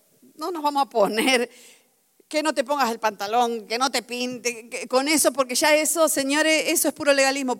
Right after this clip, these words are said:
Pero sí hay un punto, eh, e-, equilibrado, si habla de pudor. Es decir, no podemos venir medio desnudos a la iglesia.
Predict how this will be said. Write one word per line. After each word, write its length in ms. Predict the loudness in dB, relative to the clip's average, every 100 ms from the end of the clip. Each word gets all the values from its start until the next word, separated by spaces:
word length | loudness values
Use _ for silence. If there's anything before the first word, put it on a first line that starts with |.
| -6
Pero 260 | 0 2 4
sí 220 | 2 2
hay 140 | 0 0
un 300 | -2 -4 -4
punto, 760 | 0 2 2 0 2 2 2 -2 -20 -20 _ _ _ -14
eh, 340 | 2 2 2 -6 -8
e-, 380 | -8 -6 2
equilibrado, 840 | 2 2 -6 -2 2 2 2 -2 0
si 180 | 0
habla 240 | 0 2 4
de 100 | 4
pudor. 520 | 2 6 6 4 -4 _ _
Es 140 | -4 -4
decir, 160 | -2
no 120 | -2 2
podemos 300 | 2 0 -2
venir 160 | 0
medio 220 | 2 2
desnudos 480 | 2 2 4 6 6
a 40 | 6
la 60 |
iglesia. 500 | 4 4 2 0 -6